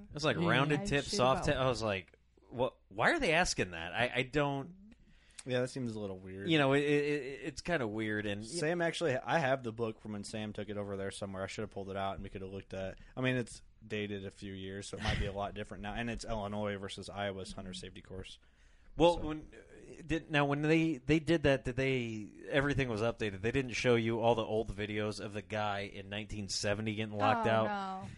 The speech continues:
Speaker 3: no.
Speaker 2: Oh,
Speaker 1: Yeah,
Speaker 2: see, that's
Speaker 1: no.
Speaker 2: how mine was.
Speaker 1: Yeah, 'cause, 'cause they did that, and, you know, the guy was like, he's locked out
Speaker 4: Did you
Speaker 1: of his
Speaker 4: take yours
Speaker 1: truck.
Speaker 4: in person then? Your
Speaker 1: Yeah,
Speaker 4: whole
Speaker 1: I
Speaker 4: class
Speaker 1: did.
Speaker 4: was?
Speaker 1: Yeah,
Speaker 4: Yeah.
Speaker 1: I took my, 'cause it was, like, a Thursday night.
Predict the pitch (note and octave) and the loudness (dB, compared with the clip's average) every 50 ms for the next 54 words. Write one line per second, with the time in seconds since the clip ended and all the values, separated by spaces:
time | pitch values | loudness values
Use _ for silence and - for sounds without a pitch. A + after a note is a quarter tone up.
0 | - - - G#3+ G#3+ G3+ G3+ G3 F#3+ F#3 F3 E3 D#3+ D3+ D3+ E3 F3 E3+ E3 D#3 | -10 -4 0 2 2 4 4 6 8 10 10 12 12 12 10 10 12 12 10 10
1 | C#3+ A#2+ B2 B2+ A#2+ A2 G#2+ G#2 G2+ G#2 G#2+ G#2 - - - E3 D#3 C#3+ C#3 C#3+ | 10 10 8 8 8 6 4 2 2 0 0 -2 -4 -4 2 4 8 8 8 8
2 | - - F3 D#3+ E3+ G3+ G3 - G#3+ G#3 A#3+ A#3 G#3 - - D4+ E4 A3+ G#3+ G#3+ | 8 6 2 2 2 0 -2 -2 0 2 2 2 2 2 -2 -2 -2 0 2 4
3 | G3 F3+ F3 E3+ - - F3 E3+ E3 E3 D#3+ E3 - G3+ F3+ D3+ D3+ D3 D3+ D3+ | 4 4 4 2 0 0 2 2 2 2 0 -2 -2 2 4 4 4 4 2 2
4 | D3 G3 F#3+ G3+ G3 F3+ F3+ E3+ D3+ - D3+ D3 C3+ B2+ A#2+ - - _ _ _ | 2 4 4 4 4 4 4 2 2 2 2 2 2 0 0 -4 -8 _ _ _
5 | _ - E3 F3+ F3 F#3 F3+ D#3 D3+ - - D#3+ C#3+ C#3 C3 B2+ E3+ D#3+ D3 D3+ | _ -4 0 0 2 2 2 0 -2 0 2 2 2 4 4 4 4 4 6 4
6 | D#3 D3+ D3+ C#3 B2+ B2 B2 B2+ C3 - D3+ D3 D3 D3 - A2+ A#2+ C3+ C#3 C#3 | 4 4 6 6 6 6 4 2 0 -2 -4 -6 -8 -8 -8 -6 -4 -2 -2 -2
7 | D3 C3+ - A2+ A2+ C3 D3 D#3 D3 C#3 C#3 A#2+ A#2 B2+ A#2 A2 B2+ A2+ A2+ G#2 | -4 -6 -6 -4 2 8 10 12 12 12 10 8 8 6 6 4 4 4 4 4
8 | G2 G2 F#2+ B2+ A#2+ - F3+ D#3+ D3+ D#3+ D#3 D3 C#3 - D3+ C#3 D3 C#3+ B2+ C3+ | 4 2 2 0 0 0 0 0 2 2 2 2 2 0 -2 0 0 0 0 0
9 | C3+ A#2+ A#2 - - - D3+ D#3 D#3+ D3 - - D#3 C#3+ B2+ B2+ B2 B2+ B2 A#2+ | 0 0 -2 -2 0 2 2 4 2 2 0 0 -2 0 0 0 0 0 0 0
10 | A#2+ A#2 | -2 -4